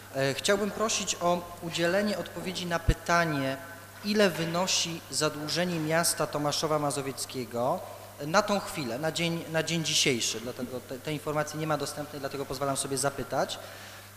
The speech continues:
E, i pozwolę sobie uzasadnić to moje pytanie. Odpowiedź na to pytanie pozwoli mieszkańcom, e, miasta posiąść wiedzę, z jakim poziomem zadłużenia zmaga się nasze miasto. Jednocześnie zwracam się z apelem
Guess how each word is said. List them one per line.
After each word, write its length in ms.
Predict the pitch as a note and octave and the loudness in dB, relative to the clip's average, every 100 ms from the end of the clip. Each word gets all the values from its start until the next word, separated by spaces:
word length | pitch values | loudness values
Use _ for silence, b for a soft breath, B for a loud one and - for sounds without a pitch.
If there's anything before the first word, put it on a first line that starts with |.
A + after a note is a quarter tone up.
| - | -4
E, 40 | C#3 C#3+ D3 D3+ - - - - - | 0 2 4 2 0 -12 -14 -14 -8
i 100 | G3 | -8
pozwolę 420 | - G#3+ A3 A3 | 4 4 8 6
sobie 160 | A3 | 8
uzasadnić 580 | G#3+ F#3+ G3+ - E3 D3 | 6 8 8 8 8 4
to 100 | - | 2
moje 180 | C#3+ C3 | 2 2
pytanie. 440 | C#3 - B2 A2+ G#2 C#3 D3 D3 | -2 0 0 0 -6 -2 0 0
Odpowiedź 320 | - A3+ G#3+ | 2 0 4
na 100 | G#3+ | 2
to 80 | G#3 | 2
pytanie 340 | F#3+ A3+ G#3 | 2 2 2
pozwoli 380 | G3+ F3+ G#3 G#3 | 0 2 2 2
mieszkańcom, 720 | F#3+ - G3 F#3+ - F3+ F3 - B B - | 2 2 2 2 4 4 4 -2 B B -8
e, 420 | D3+ D3+ D3+ D3+ D3+ | -2 0 2 2 4
miasta 420 | F#3 G#3+ - F#3 | 4 6 6 4
posiąść 400 | F3+ F3 F3 C#3+ | 4 0 0 0
wiedzę, 420 | F3+ F3 E3+ D#3+ - | 0 2 2 2 -2
z 120 | D3 | 2
jakim 280 | G#3+ G#3+ F#3+ | 2 2 2
poziomem 380 | E3+ F3+ F3 | 2 4 2
zadłużenia 520 | D#3+ D#3 D#3 D#3 D#3+ D3+ | 2 0 2 2 4 2
zmaga 340 | D#3+ D3+ C#3+ | 4 2 2
się 160 | C3+ C#3+ | 0 0
nasze 240 | C3+ C#3+ | 2 2
miasto. 580 | C3+ A2+ - - B2 F#3+ B B B | 0 0 -2 0 0 -2 B B B
Jednocześnie 920 | D3+ E3+ E3+ E3 G#3+ G#3+ - C#3 A2+ G2+ - - B B B | 2 2 2 0 2 4 4 2 -2 -4 -12 -18 B B B
zwracam 500 | - C3+ E3+ G3 G3+ | -4 4 6 6 4
się 160 | F3 F#3 | 2 0
z 100 | - | 2
apelem 520 | E3+ - C#3+ B2 B2+ | 0 4 4 4 0